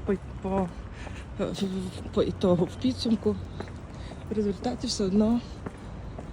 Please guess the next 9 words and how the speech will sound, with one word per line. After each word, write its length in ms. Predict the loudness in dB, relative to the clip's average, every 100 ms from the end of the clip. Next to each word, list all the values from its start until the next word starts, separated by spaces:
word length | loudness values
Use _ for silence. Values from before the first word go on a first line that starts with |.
| -10 -4
в 20 |
цьому 240 | 2 4
світі 340 | 4 0 0 0
упідоряють 680 | -2 -2 4 4 4 0
всіх. 340 | -2 0 0 0 -4 -8 -10 -10 -10 -10 -10 -12 -12 -12 -12 -12 -12 -6
Ну, 260 | -2 0 0
от. 180 | -2 -6 -6 -8 -8 2
Засушують 600 | 2 4 2 2 2
як 80 | 2